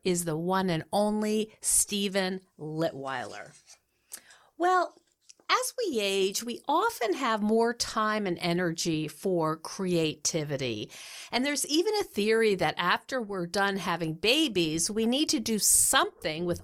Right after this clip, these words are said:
all of that creative energy. But where to start? What if you can't even draw a stick figure? Today, we're gonna talk with Fagi Kobri, who helps women who may be intimidated by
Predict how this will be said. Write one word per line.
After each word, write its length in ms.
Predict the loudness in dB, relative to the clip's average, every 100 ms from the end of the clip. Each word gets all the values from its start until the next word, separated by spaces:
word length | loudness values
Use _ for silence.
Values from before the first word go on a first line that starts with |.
| -2
all 340 | 2 4 4
of 140 | 0 0
that 340 | 0 0 -2
creative 640 | -12 -8 -2 0 0 -2 -4
energy. 760 | -4 -4 -4 -4 -4 -6 -12 _ _ _ -20 -20 -20 0
But 220 | 4 4
where 600 | 2 2 6 6 4 2
to 240 | 0 -2 0
start? 760 | 2 0 2 2 2 -2 -10 -12 -20 0
What 180 | 4 4
if 160 | 4
you 100 | 2 2
can't 340 | -2 -2 0
even 280 | 0 0 0
draw 220 | 2 0
a 80 | 2
stick 520 | 4 4 2 -2 -4
figure? 560 | -6 -8 -8 -8 -8 -10 -20 -20 -20 _
Today, 400 | -2 0 2 4 2 0
we're 100 | -2
gonna 260 | 0 0
talk 520 | -2 0 4 4 2
with 160 | -2 -4
Fagi 720 | -4 2 2 2 0 -2 -2
Kobri, 840 | -4 0 2 2 0 2 2 2 -2 -10 -18 -2
who 240 | 2 2
helps 680 | 0 -6 0 2 2 -2 -4
women 680 | -2 2 2 2 0 0 -2 -10 _
who 180 | -2 0
may 300 | 2 4 2
be 200 | 2 0
intimidated 1040 | 0 0 -2 0 2 2 2 0 0 -2
by 200 | 0 0